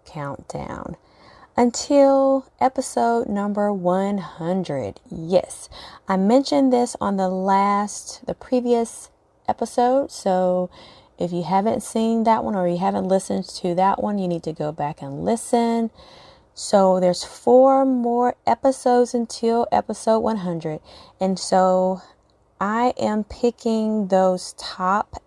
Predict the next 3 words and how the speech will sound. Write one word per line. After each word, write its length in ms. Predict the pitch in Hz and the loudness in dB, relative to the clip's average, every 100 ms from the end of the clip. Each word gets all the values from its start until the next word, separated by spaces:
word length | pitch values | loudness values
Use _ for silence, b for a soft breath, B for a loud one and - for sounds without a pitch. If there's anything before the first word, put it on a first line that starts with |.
| - | -2
episodes 960 | 240 - 175 - 156 147 156 - - - B B B B | 0 0 -4 -4 -4 -2 -6 -8 -16 -20 B B B B
from 240 | _ 196 185 | _ -2 -2
conversations 1160 | - 180 190 185 180 180 - 180 180 175 - | 0 0 0 0 0 0 -2 -2 -2 -4 -8